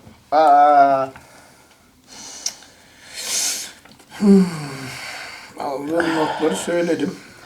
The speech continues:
Speaker 1: Ben şuraya... Sen konuş.
Speaker 2: Ne?
Speaker 1: Çay suyunu.
Speaker 2: Birazdan kalksana şimdi. Ne bıraktın? Dikkat et.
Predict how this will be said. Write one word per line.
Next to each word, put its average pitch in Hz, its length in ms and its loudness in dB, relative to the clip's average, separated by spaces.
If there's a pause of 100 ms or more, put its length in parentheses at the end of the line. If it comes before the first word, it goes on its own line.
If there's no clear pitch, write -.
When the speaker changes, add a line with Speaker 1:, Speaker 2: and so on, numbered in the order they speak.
(480)
Speaker 1:
Ben 160 220 -6
şuraya... 156 500 -8 (300)
Sen 185 360 -4
konuş. 196 520 -2 (640)
Speaker 2:
Ne? 123 100 -8 (840)
Speaker 1:
Çay 185 280 2
suyunu. 190 520 -2 (340)
Speaker 2:
Birazdan 214 480 6
kalksana 196 460 -2
şimdi. 175 420 -4 (160)
Ne 190 160 0
bıraktın? 170 400 -4 (1400)
Dikkat 113 340 -10 (100)
et. - 60 -16